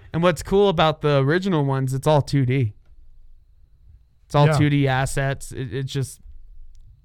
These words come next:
Speaker 1: he used, he did a good job of it.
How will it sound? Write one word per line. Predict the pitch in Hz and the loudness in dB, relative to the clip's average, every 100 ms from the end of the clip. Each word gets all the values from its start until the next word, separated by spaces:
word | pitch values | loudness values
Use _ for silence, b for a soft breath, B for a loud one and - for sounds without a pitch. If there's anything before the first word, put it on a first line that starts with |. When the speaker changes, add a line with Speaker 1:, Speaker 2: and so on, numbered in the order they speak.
| - _ | -20 _
Speaker 1:
he | - 120 131 | -12 -8 -6
used, | 127 120 123 131 139 135 120 - 90 _ _ _ | -6 -6 -6 -4 -2 -2 -6 -14 -20 _ _ _
he | 104 113 127 123 | -12 -8 -6 -6
did | 123 131 | -6 -8
a | 123 | -6
good | 120 | -6
job | 117 120 123 | -6 -4 -4
of | 107 | -4
it. | 104 | -8